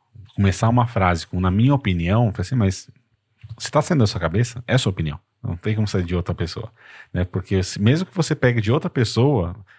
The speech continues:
você, você, é, trabalhou na sua cabeça e está falando. Então, a, passa a ser a sua opinião também. Então, isso é, é,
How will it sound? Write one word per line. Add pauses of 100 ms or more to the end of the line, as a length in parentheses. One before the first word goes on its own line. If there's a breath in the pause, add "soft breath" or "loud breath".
(160 soft breath)
você,
você, (160)
é,
trabalhou
na
sua
cabeça
e
está
falando.
Então,
a,
passa
a
ser
a
sua
opinião
também. (720 soft breath)
Então,
isso
é,
é,